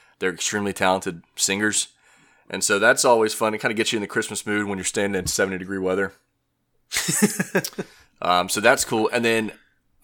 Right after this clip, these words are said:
uh, probably my favorite thing is the castle projections. And I was interested to see what these would look like. Again, we haven't seen these in person, but I have seen 'em online. The castle got a paint job during this, uh, uh,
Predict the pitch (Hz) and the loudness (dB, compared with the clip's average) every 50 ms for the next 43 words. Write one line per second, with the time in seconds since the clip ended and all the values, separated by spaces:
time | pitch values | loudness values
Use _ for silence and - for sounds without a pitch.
0 | - - - - - - 135 160 190 175 131 104 - 123 123 143 147 - - 107 | -20 -20 -18 -6 0 4 4 4 4 2 0 0 4 4 4 6 4 2 0 0
1 | 95 92 87 85 80 - 98 101 90 90 92 - - 98 95 92 - 92 85 85 | 0 0 -2 -4 -4 -2 -2 -2 -2 -2 -4 0 2 2 4 2 0 -4 -6 -4
2 | 90 90 85 80 - - 73 73 - - - _ _ _ _ _ _ _ _ _ | -2 -2 -2 -2 -4 -8 -10 -8 -10 -10 -10 _ _ _ _ _ _ _ _ _
3 | _ _ _ _ - 113 107 113 139 156 135 120 131 131 127 120 117 - - 113 | _ _ _ _ -2 2 6 6 6 6 4 2 2 4 4 4 4 4 0 -4
4 | 95 95 - - - 113 110 107 98 92 107 104 90 90 82 87 98 95 - 98 | -2 0 0 2 2 2 2 0 0 0 0 -2 -2 -4 -6 -6 -6 -4 0 0
5 | 92 87 87 87 - 92 95 101 98 90 87 76 95 101 110 117 127 123 - - | 0 0 0 -2 -2 -2 -2 -2 -2 -2 -4 -4 -4 2 4 4 4 4 2 0
6 | 117 113 110 101 95 90 - 101 101 101 - 95 92 90 85 87 95 95 - - | 0 0 -2 -2 -4 -2 0 2 2 2 0 -2 -2 -2 0 0 0 0 0 -2
7 | 98 92 92 87 85 90 92 92 90 90 87 85 _ _ _ _ _ _ _ _ | -2 -2 -4 -2 -2 0 0 2 0 0 -4 -8 _ _ _ _ _ _ _ _
8 | _ _ _ _ _ - - _ - - 101 - - 104 98 - - 110 95 104 | _ _ _ _ _ -20 -20 _ -14 -10 -6 -2 0 0 2 2 0 0 2 2
9 | 95 87 - 104 104 104 92 92 90 82 78 - - - _ _ _ _ _ _ | 2 2 0 0 0 0 0 2 2 2 2 0 -2 -8 _ _ _ _ _ _
10 | _ _ _ _ _ _ - - 95 95 95 92 90 87 90 90 - - - - | _ _ _ _ _ _ -4 -2 0 0 0 0 -2 -4 -4 -4 -4 -4 -4 -2
11 | 90 85 85 82 78 - _ _ _ _ - _ _ _ _ _ _ _ - - | 0 0 0 0 -2 -4 _ _ _ _ -20 _ _ _ _ _ _ _ -6 -4
12 | 85 65 | -4 -4